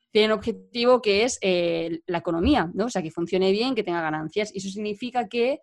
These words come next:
a veces, eh, para, para mantener eso, tiene que sacrificar otras cosas, como por ejemplo que haya cierto contenido en la plataforma o, eh, mostrar anuncios en ciertos vídeos. Y aquí entra lo que tú me has comentado de la desmonetización. O sea, claro,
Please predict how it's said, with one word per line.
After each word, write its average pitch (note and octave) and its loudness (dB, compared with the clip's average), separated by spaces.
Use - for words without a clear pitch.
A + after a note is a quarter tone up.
a G#3 4
veces, G3+ 2
eh, F3 0
para, E3+ 2
para F3 2
mantener F3+ 0
eso, B3+ 0
tiene G#3 0
que G#3 -4
sacrificar G3 -2
otras G3+ -2
cosas, A#3+ -6
como F#3+ -4
por F3+ -4
ejemplo G#3 -2
que G#3+ -2
haya A3+ -2
cierto G3+ -2
contenido F#3+ 2
en F3+ 4
la F#3 2
plataforma B3+ -2
o, A#3+ 4
eh, F#3+ 2
mostrar F#3 0
anuncios A3+ -2
en F3+ 0
ciertos F3 -6
vídeos. E3 -2
Y F#3+ -2
aquí F#3 -2
entra F#3+ 2
lo F#3 0
que E3+ -2
tú F3 -2
me F3+ 2
has F#3 -8
comentado F#3+ 2
de G3 2
la G3+ 2
desmonetización. F3 -2
O F#3+ -10
sea, E3 0
claro, G3 2